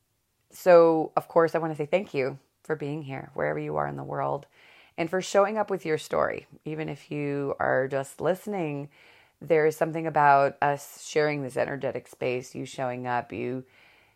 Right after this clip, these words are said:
downloading. If you're new, you're subscribing, and so you're, you're getting in on the energetic thing that's happening here. And I've been promising a community,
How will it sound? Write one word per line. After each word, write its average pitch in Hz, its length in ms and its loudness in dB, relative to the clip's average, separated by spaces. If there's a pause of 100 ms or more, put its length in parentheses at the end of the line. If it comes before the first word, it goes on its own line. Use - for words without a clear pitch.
(160)
downloading. 147 560 2
If 147 140 -4
you're 147 80 2
new, 165 180 2
you're 156 220 0
subscribing, 156 880 4
and 135 260 -8
so 151 100 -4
you're, 147 580 -2
you're 139 300 0
getting 156 440 2
in 147 460 -2
on 139 180 -6
the 135 380 -2
energetic 127 720 -6 (180)
thing 139 200 -2
that's - 220 -10
happening 123 420 0
here. 123 380 -8 (380)
And 190 100 4
I've 196 60 4
been 208 140 0
promising 208 880 2
a - 60 -2
community, 160 760 -6